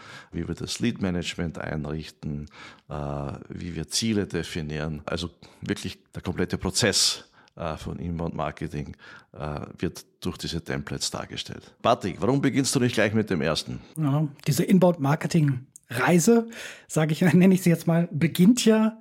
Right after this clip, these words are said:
Speaker 2: bei uns und bei vielen anderen, glaub ich, die das nach diesem Muster, wir machen das ja nach einem bestimmten Muster, das, äh, hast du ja eben schon erwähnt, They Ask Your Answer ist so unsere Leitphilosophie dabei. Das heißt, bei allem, was wir machen im Inbound-Marketing,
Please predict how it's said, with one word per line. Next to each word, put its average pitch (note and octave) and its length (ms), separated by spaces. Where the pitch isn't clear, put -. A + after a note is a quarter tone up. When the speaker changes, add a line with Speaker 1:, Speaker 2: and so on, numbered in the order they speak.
Speaker 2:
bei D#3+ 180
uns A3 340
und G3 120
bei D#3 160
vielen F#3 280
anderen, F#3 440
glaub E3+ 180
ich, F3+ 100
die - 80
das E3+ 220
nach E3 140
diesem D#3+ 260
Muster, F3+ 640
wir D3 80
machen C#3+ 160
das C#3+ 120
ja D3 60
nach C3+ 60
einem C#3 100
bestimmten D#3 360
Muster, D#3 300
das, - 380
äh, B2+ 220
hast - 240
du D3+ 40
ja D#3+ 80
eben D#3+ 100
schon D3+ 140
erwähnt, D#3+ 400
They E3 220
Ask F#3 280
Your D#3 120
Answer F3+ 340
ist D#3+ 120
so F#3 80
unsere C#3+ 260
Leitphilosophie E3+ 1400
dabei. E3 380
Das D#3+ 180
heißt, - 380
bei - 80
allem, G3 400
was E3 160
wir D#3 100
machen D#3 300
im E3+ 100
Inbound-Marketing, D#3+ 800